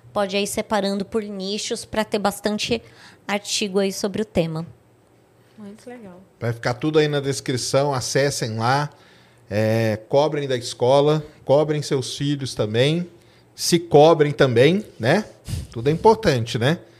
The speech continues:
Speaker 3: E preste atenção em tudo isso aí. Muito obrigado, valeu demais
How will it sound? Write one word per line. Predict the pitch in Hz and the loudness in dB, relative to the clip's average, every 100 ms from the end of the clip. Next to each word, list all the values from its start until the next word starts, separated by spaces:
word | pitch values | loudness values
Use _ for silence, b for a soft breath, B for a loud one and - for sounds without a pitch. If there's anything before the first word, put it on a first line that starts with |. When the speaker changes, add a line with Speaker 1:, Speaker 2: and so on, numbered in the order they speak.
| b b b - | b b b -10
Speaker 3:
E | 110 113 107 | -4 -4 -2
preste | 110 113 120 | 0 0 -2
atenção | 139 156 147 160 | -4 -4 -4 -2
em | 151 | -2
tudo | 160 151 | -4 -6
isso | - 190 | -2 0
aí. | 120 101 - b b b b - | 0 -2 -10 b b b b -6
Muito | 131 170 | -2 2
obrigado, | 165 135 113 131 131 | 2 2 4 4 4
valeu | 123 120 123 | 2 4 2
demais | 123 104 104 120 117 - - | 0 0 0 -2 -4 -10 -12